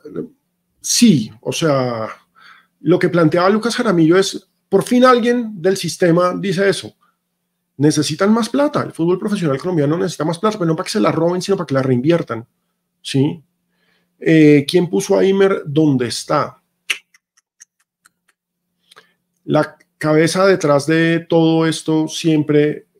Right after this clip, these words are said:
o sea, recuerde que aquí es poder, y ese poder se llama Álvaro González Alzate. Siempre, siempre, siempre, siempre, siempre.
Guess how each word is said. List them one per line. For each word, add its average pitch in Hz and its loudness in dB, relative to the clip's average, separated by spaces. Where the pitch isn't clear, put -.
o - -18
sea, 139 -4
recuerde 120 -4
que 120 -2
aquí 123 -6
es 117 -6
poder, 151 2
y 143 2
ese 135 2
poder 131 2
se - -8
llama 135 -2
Álvaro 131 0
González 120 -4
Alzate. 117 -12
Siempre, - 0
siempre, 123 -6
siempre, 117 -12
siempre, 123 -12
siempre. - -14